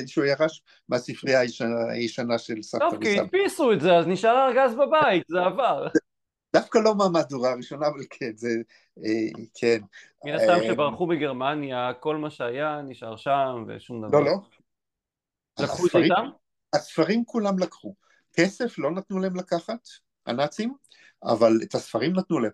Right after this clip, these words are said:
Speaker 1: את מדברת על תקופה לפני השואה.
Speaker 2: כן.
Speaker 1: שהיהודים היקים שברחו מגרמניה, עזבו אותה בתקופה שהנאצים רצו שיהודים יעזבו.
Speaker 2: כן.
Speaker 1: רק תסתלקו מפה.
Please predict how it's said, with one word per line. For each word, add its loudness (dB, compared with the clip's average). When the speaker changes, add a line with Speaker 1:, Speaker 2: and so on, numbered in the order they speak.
Speaker 1:
את -6
מדברת 4
על 4
תקופה 0
לפני 2
השואה. -10
Speaker 2:
כן. -14
Speaker 1:
שהיהודים -2
היקים 4
שברחו -4
מגרמניה, -2
עזבו 2
אותה 2
בתקופה -2
שהנאצים -6
רצו -2
שיהודים -2
יעזבו. -6
Speaker 2:
כן. -4
Speaker 1:
רק 0
תסתלקו 0
מפה. -2